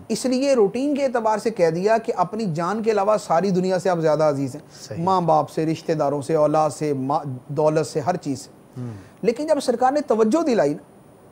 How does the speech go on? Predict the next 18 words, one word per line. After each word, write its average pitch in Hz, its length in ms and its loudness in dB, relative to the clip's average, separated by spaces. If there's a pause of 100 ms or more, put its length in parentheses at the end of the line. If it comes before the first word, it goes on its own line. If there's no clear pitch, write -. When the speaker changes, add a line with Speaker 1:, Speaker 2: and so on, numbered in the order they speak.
(680)
Speaker 1:
कि 226 140 -6
ईमान 233 300 2
मुकम्मल 262 440 2
नहीं 254 120 4
होता 208 300 4
जब 180 280 -2
तक 226 180 -2
मैं 180 300 -2
जान 196 280 2
से 269 100 4
भी 262 100 2
ज़्यादा 220 240 4
महबूब 170 320 2
ना 165 60 -2
Speaker 2:
सुभान 175 180 2
Speaker 1:
हो 143 80 2
Speaker 2:
अल्लाह, 120 180 -4
Speaker 1:
जाऊं। - 20 -18